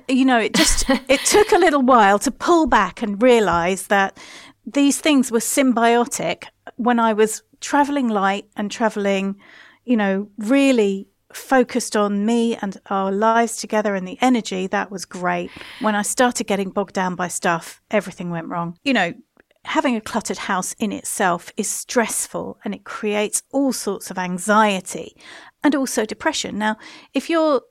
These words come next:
Speaker 1: struggling slightly in a relationship and then you add in those elements which come with clutter, it kind of all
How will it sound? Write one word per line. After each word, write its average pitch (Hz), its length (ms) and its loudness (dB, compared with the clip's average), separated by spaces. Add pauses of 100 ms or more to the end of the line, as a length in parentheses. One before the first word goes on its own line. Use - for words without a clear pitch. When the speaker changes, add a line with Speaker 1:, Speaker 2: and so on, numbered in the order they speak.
(160)
Speaker 1:
struggling 254 600 -2
slightly 220 440 -4
in 202 80 -6
a 196 60 -4
relationship 226 720 -4
and 208 120 -4
then 226 120 -2
you 220 160 0
add 214 220 0
in 190 300 -6
those 208 340 -2
elements 226 500 -2
which - 200 -10
come 208 220 -4
with 190 200 -8
clutter, - 500 -6 (680)
it - 120 -8
kind 277 240 2
of 262 160 -6
all 262 300 2